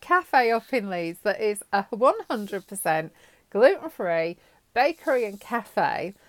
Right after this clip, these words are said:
they had something near the till, and it was called not Biscoff, Biscoff. And this not Biscoff, Biscoff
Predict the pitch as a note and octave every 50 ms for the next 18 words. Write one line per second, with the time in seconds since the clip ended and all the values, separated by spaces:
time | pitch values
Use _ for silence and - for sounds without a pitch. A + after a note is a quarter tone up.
0 | _ _ _ - - C4+ F4+ F4 F#4 G#4 G#4+ G#4 - - E4 A3+ G#3 G3+ - -
1 | F3 E3 E3 E3+ F3+ F#3 G3 _ _ _ _ - - E3+ C#3+ A#2+ - D#3+ - -
2 | - E4 F#4 E4+ G#3 C3+ - - _ _ - A3 A#3+ C#4 - C4+ - - - -
3 | C#4+ C#4 B3 A#3 A#3 A#3 A#3 A#3 A3+ - - _ _ _ _ _ _ _ _ -
4 | G3 A#3+ C4 - - - A3+ A3 G3+ - - F#3 D3+ D3+ D#3+ - _ - F#4 F4+
5 | - - - F#3 C#3+ - - - _ _ _ _ _ _ _ _ _ _ _ _
6 | _ _ _ _ _ _ _ _ _ _ _ _ - A#3+ A#3+ B3+ B3+ B3 - F4
7 | G4 - - F4+ E4+ E4 D#4 - - _ - B3+ B3 B3 - - - B3 A3 G3+
8 | G3 _ _ _ - A#3+ B3+ D4 - - - A3 E3+ D3+ D3+ D#3+